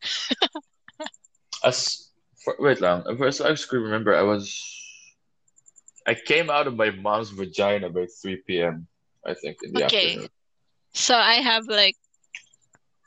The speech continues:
Speaker 1: how many hours is that? Four, twelve, fifteen.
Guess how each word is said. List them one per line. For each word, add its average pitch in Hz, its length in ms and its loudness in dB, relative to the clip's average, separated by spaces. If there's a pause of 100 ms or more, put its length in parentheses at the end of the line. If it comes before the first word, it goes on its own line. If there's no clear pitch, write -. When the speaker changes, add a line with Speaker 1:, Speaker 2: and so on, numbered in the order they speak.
(1120)
Speaker 1:
how 247 200 -2
many 208 360 0
hours 208 300 -2
is 202 260 -4
that? 196 200 -2 (920)
Four, 196 420 -4 (420)
twelve, 185 520 -8
fifteen. 165 960 -10